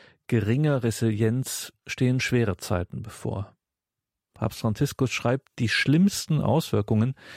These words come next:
werden wahrscheinlich in den nächsten Jahrzehnten auf die Entwicklungsländer zukommen. Viele Arme leben in Gebieten, die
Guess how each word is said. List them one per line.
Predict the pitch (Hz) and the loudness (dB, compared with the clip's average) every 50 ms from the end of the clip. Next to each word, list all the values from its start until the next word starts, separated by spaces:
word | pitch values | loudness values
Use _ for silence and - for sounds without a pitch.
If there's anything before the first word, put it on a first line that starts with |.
| - - - - - _ _ | -20 -20 -20 -20 -20 _ _
werden | - 120 131 143 139 143 131 | 2 2 2 2 0 -2 -2
wahrscheinlich | 117 110 - - - 120 127 147 160 170 165 165 160 - | -2 -2 -2 -2 0 0 2 2 4 4 4 4 2 2
in | - 110 120 | 2 2 2
den | 120 120 113 | 4 4 2
nächsten | 107 120 - - - - 143 135 | 2 0 -2 -4 -6 -2 0 2
Jahrzehnten | 127 120 113 - - - 123 123 135 143 - _ 139 131 123 | 4 2 2 0 0 0 0 2 2 0 0 _ 0 0 2
auf | - 95 120 117 - | 2 0 0 -2 -2
die | - - 131 123 123 - - - _ _ - | 0 2 2 4 4 2 0 -4 _ _ -2
Entwicklungsländer | 135 143 135 - 147 165 - - 151 120 110 - - 110 104 98 92 92 90 92 87 76 73 - _ _ _ | -2 -2 0 2 0 0 2 2 0 0 0 -2 -2 0 2 2 2 2 2 0 0 -2 -4 -8 _ _ _
zukommen. | _ - - - 113 95 - - - 107 90 85 82 80 82 - _ _ _ _ _ _ _ _ _ _ _ - _ _ _ _ - - - - _ _ | _ -8 0 0 0 0 0 -2 -2 -2 -2 -2 -4 -6 -8 -10 _ _ _ _ _ _ _ _ _ _ _ -20 _ _ _ _ -20 -20 -20 -20 _ _
Viele | - - - 147 156 180 170 143 113 - | -12 -2 2 4 4 4 4 4 2 2
Arme | 107 113 135 143 147 151 139 131 | 0 0 0 0 0 0 0 0
leben | 117 113 123 139 147 143 143 | 2 2 2 2 2 2 0
in | - 127 120 | 0 2 2
Gebieten, | 107 110 101 - 113 135 151 - _ 151 143 135 | 2 2 2 2 2 2 2 0 _ 0 0 0
die | 117 117 113 113 113 113 | 2 2 2 4 4 2